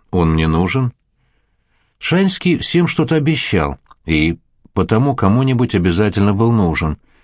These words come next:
Высокий сорокалетний брюнет, при взгляде на которого Кате в голову приходило слово «статный».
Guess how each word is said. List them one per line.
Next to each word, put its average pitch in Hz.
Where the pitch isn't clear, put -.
Высокий 82
сорокалетний 82
брюнет, 87
при 101
взгляде 98
на 98
которого 117
Кате 131
в 98
голову 123
приходило 110
слово 110
«статный». 87